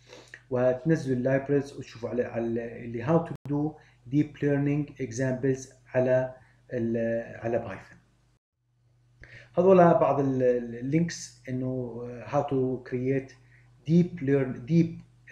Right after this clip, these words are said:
آه، neural networks، آه، حوالي ست سبع examples،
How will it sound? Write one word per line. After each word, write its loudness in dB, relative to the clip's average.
آه، -6
neural -2
networks، -4
آه، -6
حوالي -2
ست -12
سبع -8
examples، -4